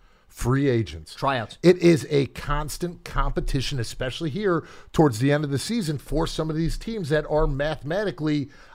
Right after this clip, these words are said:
Speaker 1: out of the playoffs to figure out, are there other guys that are on practice squads? Are there other guys that are going into games and playing well that we can see him fit our scheme? Those are the things that you never lose in, in your scouting department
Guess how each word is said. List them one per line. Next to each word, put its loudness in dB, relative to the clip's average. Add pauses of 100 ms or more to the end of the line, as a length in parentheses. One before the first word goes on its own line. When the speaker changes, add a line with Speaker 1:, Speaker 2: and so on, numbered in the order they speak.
(120)
Speaker 1:
out 8
of 4
the -2
playoffs 4 (420)
to 6
figure 2
out, 0 (160)
are 2
there 2
other 4
guys 4
that 2
are 0
on 0
practice -4
squads? -4
Are 2
there 4
other 6
guys 2
that 2
are 2
going 4
into -2
games -4
and -2
playing 0
well 4 (240)
that 2
we 0
can -2
see -2
him 0
fit 2
our 4
scheme? -4 (340)
Those 8
are -4
the -2
things -2
that -2
you -4
never 0
lose -2
in, -8
in 0
your 2
scouting 0
department -2